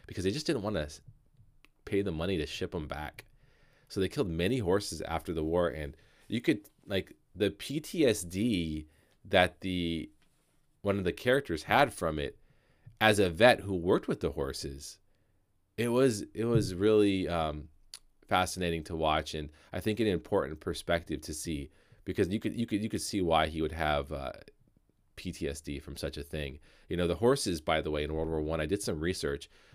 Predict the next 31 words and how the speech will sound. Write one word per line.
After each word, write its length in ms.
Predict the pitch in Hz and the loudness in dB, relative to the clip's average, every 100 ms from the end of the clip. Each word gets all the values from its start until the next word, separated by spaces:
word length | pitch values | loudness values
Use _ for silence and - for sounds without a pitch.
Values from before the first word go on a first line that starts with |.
| - | -12
wh-, 180 | - - | -8 -4
which 140 | 113 98 | -2 -2
I 100 | 98 | 0
think 220 | 180 175 | 0 2
is 100 | 87 | 2
a 60 | |
great 260 | 80 87 85 | 4 2 2
thing 160 | 87 82 | 0 -2
about 240 | 78 73 | 0 -2
this 160 | 71 - | -4 -4
show. 200 | 87 76 | -2 0
It 100 | 82 | 4
made 180 | 95 | 4
me 300 | 104 98 82 - _ _ _ _ _ - | 4 0 -2 -8 _ _ _ _ _ -8
delve 300 | 80 90 87 | 2 4 4
into, 400 | 85 80 - 82 | 2 -2 -4 -2
like, 200 | 76 64 | -2 -4
horses 480 | - 101 98 - 73 | -2 0 0 0 -6
in 160 | 69 76 | -6 -2
World 180 | 82 78 | -2 0
War 180 | 78 | -2
One, 320 | 76 85 73 71 | 0 0 -2 -4
and 320 | 73 71 - _ _ _ _ - | -8 -8 -12 _ _ _ _ -14
horses 380 | - 170 - 85 | -6 -4 -4 -8
were 160 | 69 50 | -8 -10
an 140 | 78 | -12
essential 680 | 65 - - 113 104 - 71 | -12 -12 -4 0 0 0 -8
part 220 | - 76 | -2 -2
of 80 | 71 | -2
the 80 | |
war 260 | - 71 | -4 -4